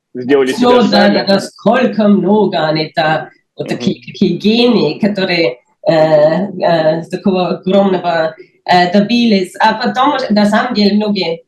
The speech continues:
Speaker 2: из них, очень многие из них, если не даже, э, более привилегированные слои, родились в Советском Союзе, то хотя бы в советской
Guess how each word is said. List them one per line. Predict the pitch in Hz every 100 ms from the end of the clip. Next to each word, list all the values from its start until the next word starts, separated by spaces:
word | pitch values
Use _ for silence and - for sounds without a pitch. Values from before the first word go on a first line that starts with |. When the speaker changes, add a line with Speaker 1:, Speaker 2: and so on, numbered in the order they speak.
| _ _ _
Speaker 2:
из | - -
них, | 202 185
очень | 208 208 208
многие | 196 180
из | 175 170 175
них, | 190 180 - _ _ -
если | 202 202 190
не | 180 180 175 165 165 170
даже, | 170 170 170
э, | 160 156 202 151 147 -
более | 240 240
привилегированные | 202 202 190 190 208 220 202 190 180 180 175
слои, | 175 185 160 196 202 - _ _ -
родились | 190 175 180 180 208 208
в |
Советском | 202 180 190 202 180
Союзе, | 196 185 202 -
то | -
хотя | 180 185 - 175
бы | 170 165 147
в |
советской | - 170 175 180 - 160 151 151